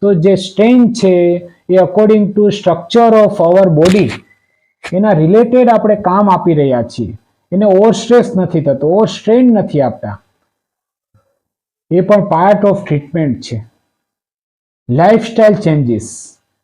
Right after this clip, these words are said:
more physical activity, healthy diet and good sleep habit.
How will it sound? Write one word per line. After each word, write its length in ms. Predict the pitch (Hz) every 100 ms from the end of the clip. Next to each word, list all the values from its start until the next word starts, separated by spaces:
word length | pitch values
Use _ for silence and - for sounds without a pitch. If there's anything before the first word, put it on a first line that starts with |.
| 135
more 380 | 156 208 233 226 -
physical 500 | 180 175 180 175 170
activity, 500 | 165 - 165 170 165
healthy 400 | 143 165 165 226
diet 320 | 196 175 175 165
and 200 | 156 143 165
good 180 | 233 240
sleep 480 | - - 175 165
habit. 300 | 139 120 117